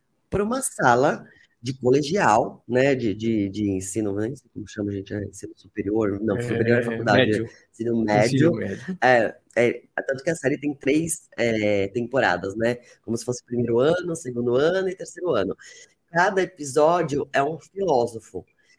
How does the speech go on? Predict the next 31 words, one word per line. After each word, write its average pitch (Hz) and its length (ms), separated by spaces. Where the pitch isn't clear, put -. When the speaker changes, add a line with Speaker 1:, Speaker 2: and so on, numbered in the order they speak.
Speaker 1:
e 147 100
ele 160 200
vai 165 240
colocando 170 540
a 120 120
filosofia 127 600
pra 160 160
eles 165 160
aplicarem 180 500
na 247 100
prática 233 680
deles. 117 500
E 330 80
aí 320 140
cada 147 220
um 127 120
vai 160 120
ter - 100
seu - 160
objetivo 220 360
pessoal. 220 580
Então, 240 280
eu 208 140
vejo 247 260
muito 247 380
essa 247 260
realidade, 160 540
assim, 127 240
você 131 220
vai 151 240
ensinar, 139 540